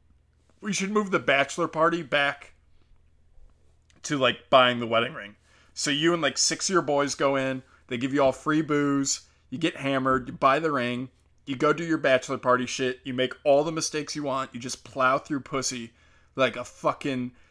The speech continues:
snowy day in Chicago, and then you're like, "Oh, hey, let's get engaged." Because then she's not gonna be mad, you're giving her a fat fucking ring.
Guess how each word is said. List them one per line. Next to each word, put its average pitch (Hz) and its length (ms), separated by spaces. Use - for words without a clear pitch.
snowy 139 560
day 131 240
in 127 60
Chicago, 120 680
and 139 120
then 135 200
you're 135 120
like, 127 200
"Oh, 196 180
hey, 160 300
let's 139 240
get 139 120
engaged." 131 520
Because 147 280
then 151 120
she's 131 160
not 127 160
gonna 120 80
be 120 80
mad, 147 280
you're 117 100
giving 127 220
her 120 120
a 127 60
fat - 400
fucking 123 300
ring. 151 180